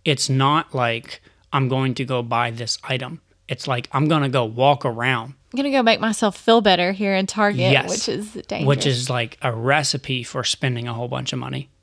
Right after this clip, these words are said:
Speaker 1: right? Um, but yeah, and then to your point, what a lot of people do these days especially is, uh, I'm gonna scroll Instagram or I'm gonna scroll Amazon
Speaker 2: Amazon.
Speaker 1: and look.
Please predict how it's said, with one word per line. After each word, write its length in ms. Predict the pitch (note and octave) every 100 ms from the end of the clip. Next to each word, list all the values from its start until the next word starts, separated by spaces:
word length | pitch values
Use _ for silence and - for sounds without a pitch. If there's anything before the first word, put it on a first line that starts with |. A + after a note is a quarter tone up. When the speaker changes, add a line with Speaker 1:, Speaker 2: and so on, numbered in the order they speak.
| _
Speaker 1:
right? 240 | B2 A#2 - _ - - - -
Um, 420 | C3+ A#2+ A#2 B2 - _
but 120 | D3+
yeah, 140 | C3
and 140 | C3 B2+
then 80 | A#2+
to 140 | -
your 100 | C#3
point, 400 | F3 C3 B2 B2+
what 100 | B2+
a 40 | A#2
lot 320 | A#2 D3+ G3
of 60 |
people 260 | D#3+ C3 B2+
do 340 | A#2+ A#2 A#2
these 280 | A#2 B2+ D#3
days 260 | C#3+ A2+ A#2
especially 760 | A#2+ - C3 - C3+ A#2+ C3+ - - _
is, 540 | - B2 A#2+ A#2 A#2 - - _
uh, 40 | B2+
I'm 180 | A#2+
gonna 140 | B2+ B2
scroll 240 | - A#2
Instagram 640 | A#2+ C#3 - - - - - _ _
or 100 | B2+
I'm 100 | A#2
gonna 180 | A#2 A2+
scroll 640 | - C3+ A#2+ A#2 A2+ - -
Amazon 380 | D3 D3+ - B2+
Speaker 2:
Amazon. 300 | C3+ F#3+ G3 - - _ _
Speaker 1:
and 220 | - B2 A2+
look. 260 | D3 -